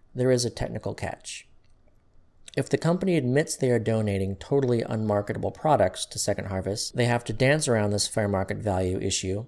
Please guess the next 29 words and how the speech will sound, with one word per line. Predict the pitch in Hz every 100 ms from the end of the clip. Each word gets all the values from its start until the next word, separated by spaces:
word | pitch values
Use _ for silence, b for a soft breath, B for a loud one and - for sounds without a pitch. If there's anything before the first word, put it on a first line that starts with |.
| - 143
in |
the | 139
unlikely | 151 160 156 147 143 147 135
event | 120 139 143 139
that | 120
the | 127
I | 117
R | 113 110
S | 104 104
ever | 104
stops | 95 - 139 -
to | -
take | 104 104
a |
look | 120 151 - -
at | -
this | 110 107
system. | 151 - - - - - - -
Procter | - 185 190 202
and | 190
Gamble | 185 127 123 127
does | 120 110
the | 107
donating | 123 117 113 104 101
business | 101 98 101 - - -
with | 160 147
Second | - 139 131
Harvest | 120 117 117 113
alone. | 104 85 -